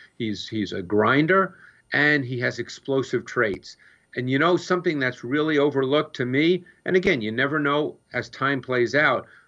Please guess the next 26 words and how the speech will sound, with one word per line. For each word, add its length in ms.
but 220
durability 920
is 120
a 60
trait. 600
And 180
he, 60
this 220
guy's 240
carried 340
nine 260
hundred 240
twenty-six 540
times. 420
He's 180
never 300
been 220
hurt. 440
Uh, 120
he's, 420
to 200
me, 300
he's 240
an 100
outstanding 1000
runner. 380